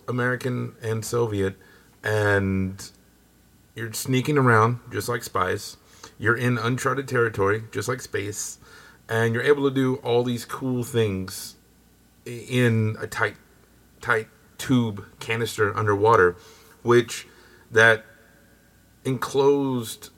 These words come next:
space, that claustrophobia adds to the tension. So it's, I'm not gonna say it's an easy way to build tension, but I mean, it kinda is because, you know, everybody's already on top of each other and everybody has to be quiet,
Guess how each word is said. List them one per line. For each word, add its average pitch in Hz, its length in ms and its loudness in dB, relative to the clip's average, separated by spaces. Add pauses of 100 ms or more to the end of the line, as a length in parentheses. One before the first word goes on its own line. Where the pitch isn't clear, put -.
(140)
space, 123 560 -2
that 104 360 -4
claustrophobia 120 920 -2
adds 117 600 -2
to - 160 -6
the 107 100 -6
tension. 104 380 -6
So 101 360 2 (640)
it's, - 360 -4 (480)
I'm 160 80 -6
not 196 60 2
gonna 170 100 2
say 151 100 -2
it's 113 80 -4
an 113 220 -4
easy 143 240 -4
way 135 160 2
to 123 40 -2
build 139 320 0
tension, 160 300 -6
but 135 100 -2
I 131 60 -2
mean, 131 140 -4
it 127 80 -12
kinda 156 360 -4
is 131 300 0
because, 110 540 0 (480)
you 123 100 -4
know, 110 120 4
everybody's 135 360 2
already 135 240 4
on 120 140 0
top 120 180 -2
of 117 100 -6
each 113 140 -8
other 117 260 2
and 110 80 -2
everybody 107 280 -4
has 110 100 -8
to - 80 -16
be 113 60 -14
quiet, 131 560 0